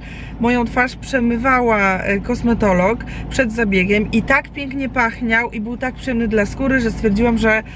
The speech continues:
fajnie by było go kupić, a że była promocja, to go zakupiłam. Chociaż kupiłam niedawno produkt firmy Dermedic, ale jest średni, więc albo go przekażę jakiejś przyjaciółce, albo go zostawię, nie wiem, na później, na czarną godzinę.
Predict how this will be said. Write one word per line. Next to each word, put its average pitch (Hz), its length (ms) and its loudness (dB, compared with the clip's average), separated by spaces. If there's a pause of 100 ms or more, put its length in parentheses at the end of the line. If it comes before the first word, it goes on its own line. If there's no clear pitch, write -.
(220)
fajnie 262 300 0
by 240 100 -4
było 208 200 0
go 196 120 -2
kupić, 277 320 -4 (120)
a - 40 -4
że 285 120 -6
była 226 180 0
promocja, 208 420 -2
to 202 160 0
go 196 100 2
zakupiłam. 190 540 2
Chociaż 233 280 0
kupiłam 254 360 2
niedawno 220 400 0
produkt 220 380 -2
firmy 220 300 2
Dermedic, 233 680 2 (640)
ale 254 300 2
jest 220 600 -2
średni, 180 760 0
więc 202 680 0
albo 262 340 0
go 233 120 -4
przekażę 226 440 -2
jakiejś 208 260 -4
przyjaciółce, 233 840 0
albo 202 260 -2
go 202 120 0
zostawię, 196 540 2
nie 196 140 2
wiem, 190 160 4
na 185 100 4
później, 208 280 2
na 185 120 4
czarną 196 320 4
godzinę. 202 380 4